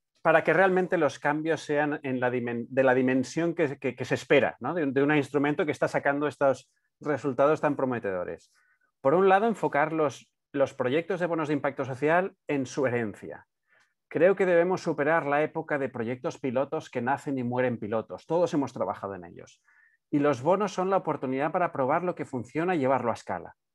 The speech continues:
Por eso yo destaco que el impulso y el diseño de los bis debe surgir de los pagadores de resultados, es decir, sobre todo de aquellas administraciones públicas locales, regionales, nacionales,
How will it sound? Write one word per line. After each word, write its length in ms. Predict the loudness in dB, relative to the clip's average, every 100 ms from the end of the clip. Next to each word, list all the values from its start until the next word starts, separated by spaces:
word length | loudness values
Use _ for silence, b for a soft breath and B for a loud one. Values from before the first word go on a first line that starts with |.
| _ _ _ _
Por 140 | 0 2
eso 160 | 2
yo 140 | 0 0
destaco 420 | 0 0 0 0
que 100 | -2
el 100 | -2
impulso 760 | -4 -4 0 0 0 -2 0
y 120 | 0 0
el 180 | -2
diseño 600 | -4 -8 -2 -2 0 0
de 80 | 0
los 220 | 0 -2
bis 460 | -2 -2 -4 -6 _ _ _ _ -2
debe 300 | 2 2 4
surgir 480 | 2 0 -2 0
de 80 | 2
los 180 | 0 0
pagadores 540 | 0 2 0 0 0
de 60 | -2
resultados, 760 | -6 -8 -4 -2 -2 -6 -10 -6
es 140 | -2
decir, 340 | 0 0 -2
sobre 320 | 0 -2 0 0
todo 500 | 2 2 2 0 -4 _ _ _ _
de 140 | -4 -2
aquellas 380 | 0 2 2 0
administraciones 760 | -2 -4 -4 -2 -2 -2 -2
públicas 600 | -4 -2 0 4 4 4
locales, 640 | -2 0 2 2 2 -2 -2
regionales, 800 | -6 -4 0 0 2 2 0 -4
nacionales, 800 | -6 -4 -2 0 0 -2 -10